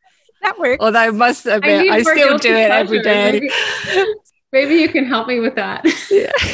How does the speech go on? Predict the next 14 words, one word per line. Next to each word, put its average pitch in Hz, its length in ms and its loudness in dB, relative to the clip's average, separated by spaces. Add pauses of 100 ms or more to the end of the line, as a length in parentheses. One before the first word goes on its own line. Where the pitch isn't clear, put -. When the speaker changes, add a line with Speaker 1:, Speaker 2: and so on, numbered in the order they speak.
(380)
Speaker 2:
<laughs> - 80 0
Speaker 1:
Oh, 240 160 4
well, 226 280 0 (140)
like, 208 220 -6
I 214 100 0
can 277 180 -6
tell 208 220 -4
you 190 160 -6
my 180 180 -6
guilty 190 320 -6
pleasure 156 340 -10
is 151 160 -8
ice - 220 -12
cream. - 280 -16